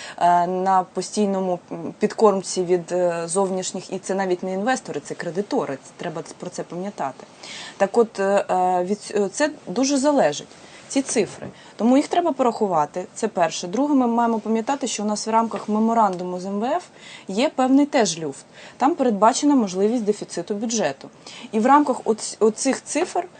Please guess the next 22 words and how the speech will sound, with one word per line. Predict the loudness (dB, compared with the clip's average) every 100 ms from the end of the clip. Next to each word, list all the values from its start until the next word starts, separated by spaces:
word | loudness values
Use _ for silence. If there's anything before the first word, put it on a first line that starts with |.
| -20 -8 0
е, | 4 6 6 4 4 0 -2
відповідно, | -4 0 2 4 4
треба | 4 2 6 6 4 -2 -20 -20 -18 -10
винайти | -2 4 4 4 2
оту | 0 2 4
модель, | 4 4 2 2 2 -2 -6
оптимальну | -2 0 2 4 2 0
модель, | -2 0 -2 -4 -14 -4
щоб | -2 6
дати | 6 8 4
можливість | 2 2 2 2 0
і | -2
економіці | 0 0 2 0 0
запуститися, | -4 -4 -6 -6 -6 -6 -4 -6 -8 -20 -6
і | 2 2 2
відповідати | 0 -2 2 2 6 6 6 2 0
в | 0
тому | 2 2 0
числі | -4 -6 -6 -4
і | -2
вимогам | 2 4 4 2 -4
кредиторів, | -4 -4 -4 -2 -2 -2